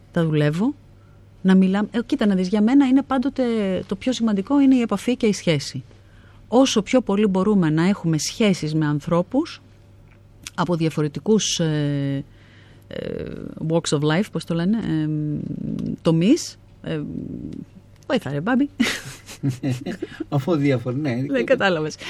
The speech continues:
Speaker 2: Ναι.
Speaker 1: Τόσο το καλύτερο. Δηλαδή, εγώ θυμάμαι, ας πούμε, όταν, όταν είχαν έρθει οι πρώτοι πρόσφυγες, <laughs> οι πρώτοι πρόσφυγες, ε, οι πρώτοι, τέλος πάντων, το μεγάλο κύμα που είχε έρθει ένα καλοκαίρι, το, το, πότε ήταν τώρα αυτό, δεν θυμάμαι,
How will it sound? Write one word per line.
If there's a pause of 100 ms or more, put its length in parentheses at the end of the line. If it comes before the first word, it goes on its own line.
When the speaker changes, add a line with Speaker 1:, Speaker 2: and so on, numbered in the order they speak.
Speaker 2:
Ναι.
Speaker 1:
Τόσο
το
καλύτερο.
Δηλαδή,
εγώ
θυμάμαι,
ας
πούμε,
όταν, (360)
όταν
είχαν
έρθει
οι
πρώτοι
πρόσφυγες, (180)
<laughs>
οι (100)
πρώτοι (160)
πρόσφυγες, (460)
ε,
οι
πρώτοι,
τέλος
πάντων, (120)
το
μεγάλο
κύμα
που
είχε
έρθει
ένα
καλοκαίρι,
το, (140)
το,
πότε
ήταν
τώρα
αυτό,
δεν
θυμάμαι,